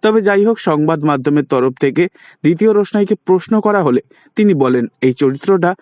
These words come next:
আমার কাছে ভীষণই চ্যালেঞ্জিং, আমার করতে ভীষণই ভালো লাগছে। After all, আমি নাচ করতে বড্ড ভালোবাসি।" আর ধারাবাহিকের নির্মাতারা আমার মধ্যে সেই পোটেনশিয়াল খুঁজে পেয়েছেন, আর সেই কারণেই ওনারা সিদ্ধান্ত নিয়েছেন।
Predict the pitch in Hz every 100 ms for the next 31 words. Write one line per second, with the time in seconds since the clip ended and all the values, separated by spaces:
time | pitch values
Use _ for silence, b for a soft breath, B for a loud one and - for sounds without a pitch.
0 | b - 180 220 220 226 214 170 190 190
1 | 202 151 127 120 127 123 b b b b
2 | 185 233 233 226 - 208 208 233 226 190
3 | 208 180 117 123 - 123 - 170 180 180
4 | B B - 185 170 151 - 190 180 202
5 | 143 135 139 175 139 143 135 117 - b
6 | b - 127 123 135 135 151 147 160 143
7 | 143 170 190 190 151 160 196 208 202 202
8 | 226 - 208 233 240 233 240 220 156 131
9 | 117 123 113 180 202 B - 143 147 147
10 | 143 135 143 156 165 143 151 170 - 185
11 | 175 185 147 123 123 139 196